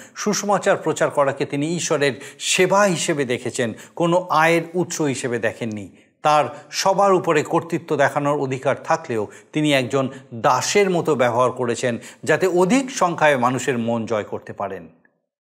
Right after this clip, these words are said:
যে সমস্ত মানুষ ব্যবস্থা মেনে চলে, তাদের সঙ্গে তিনি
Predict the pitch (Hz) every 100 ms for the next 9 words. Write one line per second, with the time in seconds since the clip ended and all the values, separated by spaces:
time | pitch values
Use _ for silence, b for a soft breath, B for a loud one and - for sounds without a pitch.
0 | 135 170 170 151 - 123 120 131 127 -
1 | b _ - 165 160 175 151 120 107 101
2 | 113 101 85 b b - 143 160 160 143
3 | 131 135 135 135